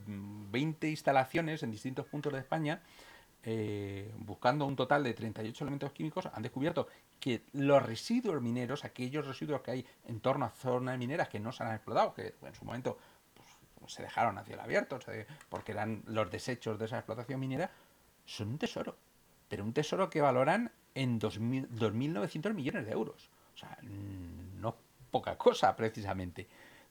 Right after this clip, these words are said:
Entonces, ellos dicen, "Vamos a ver, hay varias instalaciones en España, por ejemplo, en el entorno de las rías de Mi-, de Río Tinto. Pues allí hay, eh,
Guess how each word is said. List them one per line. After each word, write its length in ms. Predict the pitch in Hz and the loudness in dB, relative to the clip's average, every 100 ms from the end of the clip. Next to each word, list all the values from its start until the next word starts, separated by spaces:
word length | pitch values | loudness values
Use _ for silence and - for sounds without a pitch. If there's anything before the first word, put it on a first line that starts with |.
| _ | _
Entonces, 220 | 120 123 | -14 -10
ellos 200 | 110 110 | -6 -4
dicen, 200 | 101 - | -4 -2
"Vamos 160 | 104 175 | 0 2
a 40 | 110 | 0
ver, 140 | 85 - - | -4 -12 -4
hay 220 | 151 185 | -2 2
varias 240 | 160 165 | 4 4
instalaciones 440 | 156 139 131 175 151 | 2 2 2 -2 -2
en 80 | |
España, 240 | 113 117 95 | 2 2 0
por 100 | 104 | -4
ejemplo, 240 | 104 95 | -6 -6
en 100 | 104 | -4
el 60 | 107 | -4
entorno 260 | 107 151 175 | -2 0 2
de 80 | |
las 160 | 160 143 | 2 2
rías 200 | 143 135 | 2 0
de 100 | 131 | 0
Mi-, 140 | 127 131 | -2 -4
de 640 | 123 117 117 117 113 113 113 | -4 -2 0 0 -2 -2 -4
Río 140 | 110 | -6
Tinto. 320 | 104 95 - - - - - | -6 -12 -14 -16 -20 -20 -12
Pues 200 | - - | -10 -10
allí 360 | 92 107 208 - - - - | -8 -6 -6 -8 -16 -20 -12
hay, 560 | - 113 120 175 190 - | -4 -2 0 -2 -4 -4
eh, 140 | 110 | -6